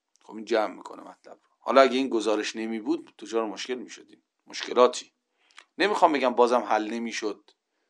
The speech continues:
اگه این گزارش رو نداشتیم حل نمی‌شد دیگه. نه، بازم حل می‌شد، بازم پاسخ‌های دیگه‌ای هم هست در وسط.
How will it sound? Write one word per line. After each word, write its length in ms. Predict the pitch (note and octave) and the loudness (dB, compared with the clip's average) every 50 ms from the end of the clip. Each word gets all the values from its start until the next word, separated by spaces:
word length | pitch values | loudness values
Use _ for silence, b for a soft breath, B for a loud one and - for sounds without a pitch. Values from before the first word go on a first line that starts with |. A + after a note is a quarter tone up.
| _ _ | _ _
اگه 200 | - - G#2 A2 | -14 -8 -6 -6
این 120 | A#2 A2+ G#2+ | -4 -2 -2
گزارش 380 | A2 G2+ G#2 G#2+ G#2+ G#2+ - | -2 -2 0 -2 -2 -4 -4
رو 80 | G#2+ G2+ | -6 -6
نداشتیم 440 | G#2 G2 G2+ G2 - - G#2 G2 G2+ | -6 -6 -6 -8 -10 -12 -14 -10 -6
حل 260 | G#2+ A2 A#2 A#2+ C3+ | -4 -4 -2 0 0
نمی‌شد 420 | D#3 D#3+ C#3+ - - G2+ G2 - | 0 0 0 -2 -4 -8 -12 -16
دیگه. 240 | - - - - - A2+ | -20 -20 -20 -18 -6 0
نه، 180 | C#3 D#3 C#3+ | 4 4 4
بازم 240 | C3 D3 D3 D#3 D#3+ | 4 4 4 4 6
حل 220 | E3 F3 G3 G3 E3+ | 8 8 8 6 4
می‌شد، 360 | A#2+ G2+ - - A2 - - _ _ _ _ _ _ _ _ _ _ | -2 -8 -10 -10 -12 -16 -20 _ _ _ _ _ _ _ _ _ _
بازم 220 | - A2+ B2 C#3 C3+ | -4 0 2 2 2
پاسخ‌های 480 | - - A2+ A2 - A2 - C3 C#3 | 4 2 0 0 0 0 0 2 0
دیگه‌ای 380 | C3+ C3 A2 G#2+ B2+ C#3+ D3 D3 | 0 -2 -4 -2 0 2 4 4
هم 100 | C#3 C#3 | 4 4
هست 240 | C#3+ E3 D#3+ - - | 2 0 0 0 -2
در 200 | A#2+ G#2+ A2 - | -2 -2 -2 -6
وسط. 220 | - - - | -10 -10 -12